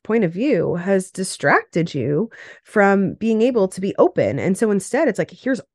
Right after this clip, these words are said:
all the options that are possible. And now let's allow that in,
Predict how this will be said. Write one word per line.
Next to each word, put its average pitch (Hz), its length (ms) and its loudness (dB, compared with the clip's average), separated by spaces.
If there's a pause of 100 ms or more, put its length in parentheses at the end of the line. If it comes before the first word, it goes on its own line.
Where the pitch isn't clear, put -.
all 214 260 6
the 233 120 4
options 156 400 0
that 151 120 -4
are 123 80 -2
possible. 165 720 -8 (300)
And 180 160 4
now 185 300 4
let's 175 460 2 (300)
allow 180 360 4
that 185 140 4
in, 160 180 0